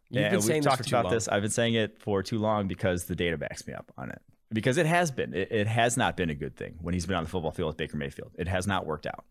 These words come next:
Speaker 2: So that, to me, I will just, belie-, again, it's one of those things. I'll believe it when I see it, and I don't know it for sure. So in week one, I'll just stay away from it.
Speaker 1: I refuse to believe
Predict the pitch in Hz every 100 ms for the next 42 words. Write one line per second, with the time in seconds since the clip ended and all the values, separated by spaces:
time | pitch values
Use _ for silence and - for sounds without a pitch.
0 | - - - 113 85 107 113 - - 104
1 | 87 78 80 - - _ _ _ - -
2 | _ 92 107 110 82 78 - - - _
3 | _ _ _ 95 95 - 92 73 53 -
4 | - 107 117 80 - 90 92 98 120 131
5 | 147 165 - 69 69 - _ _ _ _
6 | _ _ _ 92 82 80 98 107 110 113
7 | - - 95 78 - 82 85 82 82 76
8 | 71 - - - 55 50 98 - - -
9 | - - _ - - 127 151 139 - 165
10 | 175 - 165 151 131 123 123